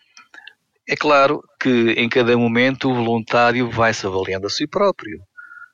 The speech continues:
e vai aferindo se tem ou não tem capacidade para,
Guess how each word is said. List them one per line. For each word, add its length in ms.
e 420
vai 340
aferindo 460
se 260
tem 280
ou 140
não 200
tem 200
capacidade 800
para, 440